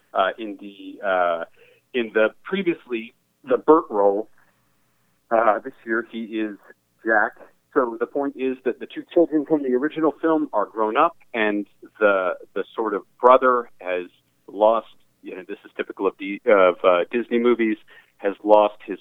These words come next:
wife, and they need to recapture some of that magic for their kids. Uh, this will star, uh, Dick Van Dyke in, I think, the role of the banker, uh, not Mister Banks, the banker from the original, which he played in old age makeup that he is now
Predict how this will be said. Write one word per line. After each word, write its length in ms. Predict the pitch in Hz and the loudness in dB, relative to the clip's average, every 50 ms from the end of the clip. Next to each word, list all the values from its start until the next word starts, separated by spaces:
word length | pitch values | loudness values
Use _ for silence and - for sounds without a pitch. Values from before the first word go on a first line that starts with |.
| - 104 | -8 0
wife, 280 | 127 143 151 160 - - - - _ _ _ _ _ _ - | 2 2 4 2 0 -2 -8 -18 _ _ _ _ _ _ -16
and 140 | 92 90 | -14 -12
they 60 | 90 87 | -12 -10
need 180 | 95 104 110 | -10 -10 -10
to 80 | - 117 | -10 -10
recapture 500 | 107 107 - - 107 101 95 - - 104 - | -10 -10 -4 0 0 0 0 0 -4 -8 -6
some 160 | - 110 104 | -4 -4 -4
of 60 | 98 | -2
that 160 | - 104 90 87 | -2 -2 -2 -2
magic 340 | 104 98 95 - - 98 - - | -2 -2 -4 -4 -6 -12 -12 -8
for 100 | - 98 | -6 -4
their 140 | 90 92 85 | -2 -2 -2
kids. 360 | - - - 117 104 101 - - _ _ _ _ _ _ _ _ _ _ _ | -4 -4 0 0 2 2 0 -4 _ _ _ _ _ _ _ _ _ _ _
Uh, 180 | - 101 90 90 - - | -2 0 0 0 0 -2
this 100 | 123 117 - 113 | -4 -6 -6 -8
will 340 | 104 107 120 131 135 139 - - - | -4 -2 0 0 0 -2 -4 -8 -4
star, 480 | - 123 117 117 120 127 139 147 139 - | 0 2 4 4 4 4 2 -2 -6 -10
uh, 360 | 113 104 98 95 92 90 90 - _ | -6 -2 -2 0 0 -2 -4 -4 _
Dick 120 | 127 135 - - | -8 -8 -6 -6
Van 180 | 120 117 104 | -6 -6 -4
Dyke 300 | 95 101 107 131 143 - - _ _ | -2 -2 -2 -2 -4 -6 -12 _ _
in, 380 | - 110 107 104 104 104 104 98 - _ _ | -10 -8 -6 -6 -6 -8 -10 -12 -14 _ _
I 60 | - | -14
think, 200 | - - 202 208 | -12 -10 -10 -8
the 80 | - - | -6 -6
role 320 | 110 117 120 117 117 - - 107 | -2 -2 -2 -2 -4 -6 -6 -4
of 140 | 98 95 - - _ _ _ _ | -4 -4 -6 -8 _ _ _ _
the 80 | 104 98 | -8 -4
banker, 720 | - 120 123 123 - - 113 110 101 98 95 92 92 92 | -2 -2 -2 -2 -4 -6 -2 -2 0 2 2 2 0 -2
uh, 40 | 95 - - - | -4 -6 -10 -12
not 120 | 110 101 | -12 -12
Mister 220 | 98 - - - - | -12 -14 -14 -8 -4
Banks, 300 | - 92 90 87 - - _ | -2 -2 -2 -4 -8 -8 _
the 80 | - 101 | -8 -4
banker 440 | - - 131 135 135 135 - 104 98 - | 0 2 2 2 2 0 -2 -4 -2 -2
from 180 | - 117 110 104 | -2 -2 -2 -4
the 220 | 101 101 101 98 | -6 -8 -8 -8
original, 460 | 101 98 120 131 120 104 98 95 87 92 | -2 0 0 0 0 0 -4 -4 -4 -6
which 140 | 92 - - | -10 -12 -14
he 60 | - | -18
played 320 | - _ - 107 101 98 95 | -14 _ 0 2 2 2 0
in 80 | 95 | -4
old 180 | 98 104 110 - | -6 -6 -4 -2
age 180 | 120 123 120 - _ | -2 -2 -4 -6 _
makeup 300 | 95 90 - - 85 - - | -10 -8 -8 -8 -10 -10 -10
that 100 | 85 - | -14 -14
he 80 | - 90 | -12 -14
is 100 | 87 - - | -14 -12 -10
now 260 | 92 90 87 87 85 | -8 -8 -6 -6 -8